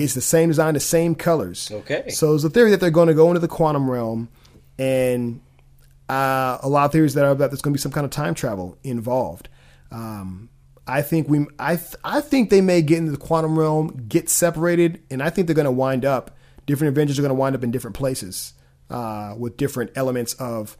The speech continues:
Speaker 1: time. That's kinda become my, my theory. Uh, i-, if all, if what we've seen is only the first, say,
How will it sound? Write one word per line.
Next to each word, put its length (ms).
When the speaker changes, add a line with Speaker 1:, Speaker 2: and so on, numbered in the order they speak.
Speaker 1:
time. 200
That's 140
kinda 180
become 280
my, 240
my 180
theory. 540
Uh, 460
i-, 20
if 380
all, 260
if 100
what 120
we've 140
seen 240
is 100
only 220
the 80
first, 400
say, 280